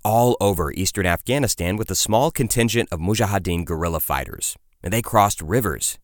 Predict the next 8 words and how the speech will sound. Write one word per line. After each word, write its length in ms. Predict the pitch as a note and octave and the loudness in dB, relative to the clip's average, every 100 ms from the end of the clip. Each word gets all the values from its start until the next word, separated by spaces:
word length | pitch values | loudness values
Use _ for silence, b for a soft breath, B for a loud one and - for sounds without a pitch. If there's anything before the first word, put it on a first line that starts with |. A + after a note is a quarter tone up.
| _ | _
and 180 | D#2+ E2 | -6 0
mountains 640 | F2 B2 - C#2+ G#1 - - | 2 2 0 -6 -8 -12 -10
and 140 | E2+ E2+ | -6 0
minefields. 840 | F2 A#2+ A#2+ E2 B1+ G1+ - - _ _ | 2 2 0 -2 -6 -8 -10 -10 _ _
They 140 | - G2 | -4 0
slept 360 | - G2+ G#2+ | 2 0 0
in 120 | A2+ G#2 | -2 -2
huts, 520 | - C3 - - | 2 2 2 -8